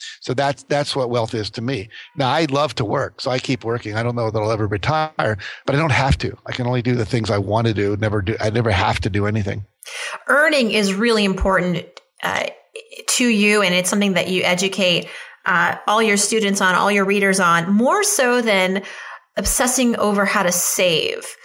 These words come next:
Speaker 2: which I think is a real cultural kind of, it's a paradigm, right? You have to, a lot of people in this country is obsessed with, you know, nickel and diming their budget. Um, but you think it's better and perhaps even easier to earn more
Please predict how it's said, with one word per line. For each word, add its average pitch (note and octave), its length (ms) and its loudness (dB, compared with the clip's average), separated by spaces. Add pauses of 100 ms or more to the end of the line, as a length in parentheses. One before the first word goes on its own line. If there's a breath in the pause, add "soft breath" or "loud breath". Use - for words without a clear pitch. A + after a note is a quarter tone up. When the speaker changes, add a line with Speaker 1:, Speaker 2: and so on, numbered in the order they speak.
(240 loud breath)
Speaker 2:
which A3 160 -2
I A3+ 120 2
think D#4 220 -2
is B3 120 2
a G#3 100 2
real A#3 260 2
cultural G#3 880 0
kind E3+ 260 -4
of, E3+ 140 -10 (160)
it's - 200 -4
a A3 40 -6
paradigm, F3+ 500 0
right? G3+ 180 0
You G3+ 60 0
have A3 220 -2
to, G3 280 0 (680)
a A#3 40 -4
lot A3 120 2
of A#3 60 -2
people A#3 200 -2
in G3 60 -2
this G#3 120 -2
country G#3+ 280 0
is F#3 100 -2
obsessed G3 400 -2
with, F3 280 0 (400 loud breath)
you F#3+ 100 -6
know, F#3+ 60 0
nickel A3 280 0
and F#3 120 0
diming F3+ 300 0
their D#3+ 140 0
budget. E3+ 600 0
Um, E3 380 -2 (200)
but G3 280 0 (240)
you A3+ 160 -2
think D4 220 -2
it's A#3+ 260 -2
better G#3 460 2
and F3+ 320 -4
perhaps A3 340 -4
even G3 260 -6
easier G3+ 360 0
to F3 580 -2 (640)
earn C4+ 320 4
more G1+ 380 -2